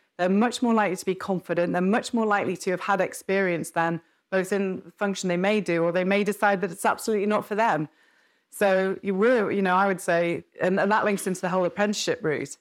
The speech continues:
Um, just a plug for apprenticeship. So if you have got children going through degrees, I mean, uh, I think Louise mentioned this, you know, with recession and cost of living,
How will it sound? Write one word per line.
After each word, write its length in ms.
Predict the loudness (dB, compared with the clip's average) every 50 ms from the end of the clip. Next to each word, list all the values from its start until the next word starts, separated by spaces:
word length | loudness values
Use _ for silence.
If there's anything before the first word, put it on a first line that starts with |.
| _ _ _ _ _ _ _ _ _ _ _ _ _ -2
Um, 260 | 0 0 0 -2 -2
just 200 | -4 -6 -4 -4
a 60 | -6
plug 340 | -6 -4 0 0 0 0 0
for 140 | 0 0 -2
apprenticeship. 560 | 0 0 0 0 0 0 0 -2 -2 -2 -2
So 240 | 0 0 2 4 4
if 180 | 2 2 0 -2
you 240 | 0 0 0 0 -2
have 280 | -2 -2 -2 -2 0
got 160 | 0 -2 -2 -2
children 340 | -2 -2 -2 0 0 0
going 220 | 0 0 0 0 -2
through 340 | -2 -2 0 2 2 0 -2
degrees, 640 | -2 -4 -4 -2 0 0 0 0 0 -2 -4 -2 -2
I 80 | -2
mean, 280 | 0 0 -2 -2 -4 -6 -10 _ _ _ _ _ _ _ _ _ _ _ _ -4
uh, 140 | -2 0 0
I 60 | 0
think 220 | -2 -2 -4 -4 -4
Louise 360 | -4 -2 0 0 0 0 0
mentioned 400 | 0 0 -2 -2 -4 -4 -4 -2
this, 260 | -2 -2 -2 -4 -4 -2
you 60 | 0
know, 100 | 0 0
with 220 | 0 -2 -4 -4
recession 440 | -6 -4 -2 -2 -2 -2 -2 -4 -4
and 80 | -4 -4
cost 280 | -4 -6 -6 -4 -4 -6
of 100 | -4 0
living, 600 | 0 0 2 2 2 2 0 0 -2 -4 -6